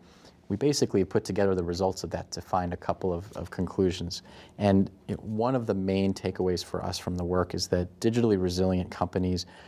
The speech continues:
are, are ones that have figured out security matters enough to create a leadership position at the C-level dedicated to the task. This usually is in the form of a chief information security officer. And the companies that have that type of position in place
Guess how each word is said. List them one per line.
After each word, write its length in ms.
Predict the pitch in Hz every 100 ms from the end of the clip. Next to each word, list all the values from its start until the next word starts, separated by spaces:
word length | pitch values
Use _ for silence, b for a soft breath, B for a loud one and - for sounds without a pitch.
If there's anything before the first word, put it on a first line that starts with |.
| B -
are, 140 | 95 -
are 80 | 95
ones 400 | 92 98 104 104
that 140 | 98
have 180 | - 87
figured 400 | - 101 98 95
out 240 | 92 92
security 460 | - 92 - 98 92
matters 420 | 90 90 90 90
enough 320 | 90 90 113
to 100 | -
create 480 | - - 92 92 92 -
a 60 |
leadership 600 | 87 92 95 95 - -
position 500 | - 92 90 - 110
at 140 | - 87
the 100 | -
C-level 520 | - 98 95 92 104
dedicated 640 | 107 92 90 - 95 90
to 80 | -
the 80 | 90
task. 500 | - 87 - - - - B B B
This 200 | - -
usually 440 | 113 127 117 107 104
is 100 | 98
in 80 | 95
the 80 |
form 320 | 90 - 95 92
of 80 | 87
a 40 |
chief 320 | - 98 90
information 500 | 92 85 87 90 -
security 500 | 87 90 - 87 87
officer. 520 | 85 87 - - - - B B B B
And 420 | - 92 92 92 92
the 180 | -
companies 560 | 101 - 113 107 101 95
that 160 | 92 -
have 320 | - 107 95
that 160 | 92
type 260 | - 98 -
of 100 | 90
position 400 | - 92 - 87
in 100 | 85
place 420 | - 101 139 -